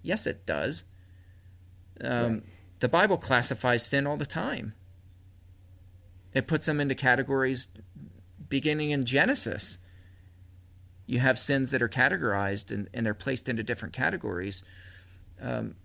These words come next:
Speaker 1: God does that all the time. So we come back and we have these cliches, "Well, sin is a sin is a sin, and it doesn't matter.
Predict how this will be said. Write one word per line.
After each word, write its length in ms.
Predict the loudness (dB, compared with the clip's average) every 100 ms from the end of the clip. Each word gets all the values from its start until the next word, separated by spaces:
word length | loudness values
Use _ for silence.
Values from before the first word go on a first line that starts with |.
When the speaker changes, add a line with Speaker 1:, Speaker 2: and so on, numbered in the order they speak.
| -2
Speaker 1:
God 200 | 0 2
does 180 | 2 2
that 120 | 2
all 120 | 2
the 60 | 0
time. 380 | -2 0 0 -2 -10 -20 -20 -20 -20 -20 -20 -16
So 160 | 0 4
we 120 | 4
come 180 | 4 4
back 300 | 6 6 4
and 100 | 0
we 80 | 2
have 140 | 2
these 180 | 0 -2
cliches, 580 | -2 -2 0 2 0 -2
"Well, 140 | -4
sin 240 | -2 -2 -2
is 100 | -4
a 60 |
sin 240 | -4 -4 -4
is 120 | -6
a 60 |
sin, 320 | -6 -4 -2 -2
and 120 | -6
it 100 | -6
doesn't 300 | -6 -6 -4
matter. 320 | -4 -2 -4